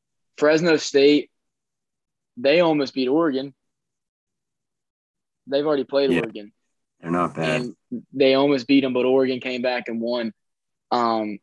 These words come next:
Speaker 1: I think in these smaller conferences, Fresno State is, is a really good, a really good team. I think they're a strong team, well coached, well put together. I think twenty-two is good for 'em. Uh, poor Auburn.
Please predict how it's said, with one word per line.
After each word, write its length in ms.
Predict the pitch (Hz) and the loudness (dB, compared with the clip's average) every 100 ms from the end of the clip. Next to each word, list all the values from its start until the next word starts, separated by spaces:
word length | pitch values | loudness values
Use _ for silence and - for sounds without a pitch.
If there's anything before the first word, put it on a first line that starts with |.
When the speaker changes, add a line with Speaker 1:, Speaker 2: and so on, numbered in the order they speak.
| _ _ | _ _
Speaker 1:
I 160 | 120 127 | 0 0
think 480 | - 139 135 - - | 0 0 0 -4 -8
in 240 | 127 127 | -8 -4
these 220 | 123 120 - | 0 0 0
smaller 340 | 131 123 113 | 0 0 0
conferences, 680 | 120 113 113 107 - 110 110 | -2 -4 -4 -8 -4 -4 -4
Fresno 360 | 123 117 113 | -2 -2 -4
State 320 | 107 110 110 | -6 -2 -2
is, 400 | 110 101 101 - - | 0 -2 -6 -14 -10
is 100 | 110 | -4
a 100 | 110 | 0
really 240 | 107 104 | 0 0
good, 300 | 101 107 101 - 101 | 0 0 -2 -8 -6
a 80 | |
really 200 | 107 107 | -2 0
good 180 | 98 98 | -2 -4
team. 320 | - 107 107 - _ _ - | -6 -10 -10 -14 _ _ -4
I 40 | |
think 100 | 117 113 | 2 4
they're 100 | 104 | 2
a 40 | |
strong 380 | - 113 113 110 | 2 -2 -2 -2
team, 380 | 107 107 107 107 _ _ _ - | -4 -4 -4 -8 _ _ _ -2
well 280 | 110 120 | 2 4
coached, 460 | 113 117 107 110 - | 4 2 2 0 -2
well 180 | 110 110 | 0 0
put 200 | 117 95 | -2 -4
together. 520 | 104 107 107 107 107 _ | -4 -2 -2 -4 -6 _
I 80 | 113 | -8
think 220 | 113 113 | -6 -8
twenty-two 360 | - 110 104 110 | -6 -6 -2 0
is 100 | 110 | 0
good 180 | 104 104 | -2 -4
for 200 | 113 110 | -6 -8
'em. 140 | 107 - _ _ _ _ _ | -10 -14 _ _ _ _ _
Uh, 180 | 110 113 | 0 0
poor 280 | - 160 160 | 2 4 4
Auburn. 520 | 120 127 131 139 135 | 4 2 2 0 -2